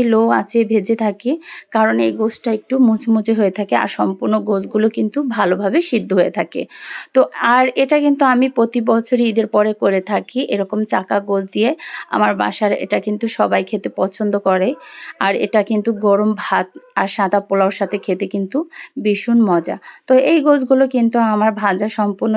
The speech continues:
শেষ। তো এরপর কিন্তু আমি বাটিতে তুলে নেব। মাশাআল্লাহ, দারুণ একটা কিন্তু কালার চলে আসছে। তো এরকম চাকা গোছ দিয়ে এরকম শিলপাটায় থেতো করে কে কে এই রেসিপিটা তৈরি করে থাকো, অবশ্যই কমেন্টে জানাতে ভুলবে না।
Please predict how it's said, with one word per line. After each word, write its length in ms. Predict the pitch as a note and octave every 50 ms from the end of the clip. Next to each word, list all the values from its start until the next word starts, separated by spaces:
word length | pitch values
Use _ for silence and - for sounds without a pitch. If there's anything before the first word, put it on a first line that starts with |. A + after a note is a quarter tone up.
| A3
শেষ। 320 | A3+ - - A3+ A3+ B3+ B3+ - - - - - - - -
তো 60 | -
এরপর 400 | A#3+ G3+ A3 A3+ A3 A3 G#3+ G#3+ G#3+
কিন্তু 280 | G#3 - A3 G#3+ G3 A3+
আমি 200 | G#3+ G#3 G#3 G#3 G3
বাটিতে 440 | F#3+ F3+ F#3 F#3 G#3 G3+ - - A#3+
তুলে 320 | A#3 - A3 G3+ G3 F#3+ F#3+
নেব। 140 | F#3+ F#3+ F#3+ _ -
মাশাআল্লাহ, 560 | B3 A3 G#3+ G#3+ - - - G#3 G3+ G#3 A3+ C4+ B3
দারুণ 360 | A3+ A3+ G#3+ G#3+ A#3 B3+ C4+
একটা 220 | B3+ B3 B3 - A#3+
কিন্তু 260 | A#3+ - A#3+ A3+ A#3+ A#3 _
কালার 300 | - F#3 F3+ F3 F3 F3+ F3+
চলে 200 | - F#3+ F3+ F#3
আসছে। 320 | - F3 F3+ - - - - - _ - - - - - - _
তো 80 | - C#4 C#4 -
এরকম 460 | C#4 C#4 C#4 C#4+ C#4 C#4+ C#4+ C#4+ C#4+ D#4 F4 F#4 - _ _ _
চাকা 300 | - B3 A3+ A3+ - A#3+
গোছ 260 | A#3 G#3+ A3 A3 A3 G#3+
দিয়ে 260 | G3+ G#3+ A#3 A#3 A#3 C4 F4 - - -
এরকম 340 | A3 G3+ G3+ G3+ - A3+ A3+ A3+
শিলপাটায় 540 | A#3 - A3+ G#3 G#3 G#3 G3 G3+ G#3+ G#3+ -
থেতো 240 | A#3 G#3+ G3+ - G3+
করে 220 | - - G3+ G#3
কে 200 | G3+ G#3 - A3+ A3
কে 160 | A3 - A#3+ B3 -
এই 140 | A3+ G3+ F#3+
রেসিপিটা 480 | F#3+ F#3+ F#3+ F#3+ A3 - - G#3 - G#3+ G#3 -
তৈরি 240 | - G3+ F#3 F#3+ F#3+
করে 240 | F#3 G3+ G3 G#3+
থাকো, 360 | G3+ - A3 G3 F#3+ - A#3+ C#4 F4+ - - - - - -
অবশ্যই 460 | - A#3 A3+ C4 D4+ D4 - - D4+ C#4+
কমেন্টে 420 | - B3+ A#3 A3 A3+ A3 A3 A#3 A3
জানাতে 400 | G3 G#3+ G3+ G3 G#3 G3+ - A#3+
ভুলবে 340 | G#3+ A3 A3+ A3+ G#3 G#3 G#3
না। 140 | G#3 G#3+ A#3+